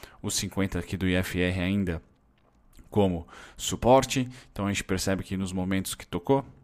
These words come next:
tá? Formou suporte e mandou bala pra cima. S and P rumando ali,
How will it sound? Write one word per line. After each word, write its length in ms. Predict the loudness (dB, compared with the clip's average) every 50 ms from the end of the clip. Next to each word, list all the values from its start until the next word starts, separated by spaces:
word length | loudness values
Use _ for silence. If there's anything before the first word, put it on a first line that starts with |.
| -20 _ _
tá? 220 | -4 -4 -4 -4 -6 -12 -20 -20 -20 -20
Formou 380 | -12 -6 -2 0 0 0 0 0
suporte 560 | -2 -4 -4 0 2 4 4 4 2 -4 -6 -4
e 80 | -2
mandou 260 | -2 0 0 0 0
bala 220 | 0 2 2 2 0
pra 140 | 0 -2 -2
cima. 400 | -2 -2 -2 -2 -2 -2 -6 -8 -14 -20 -18 -12 -8
S 220 | -6 -4 -2 -4
and 40 | -4
P 140 | -2 -2 0
rumando 560 | 2 2 2 2 4 4 4 4 4 4 2
ali, 280 | 0 0 0 -2 -2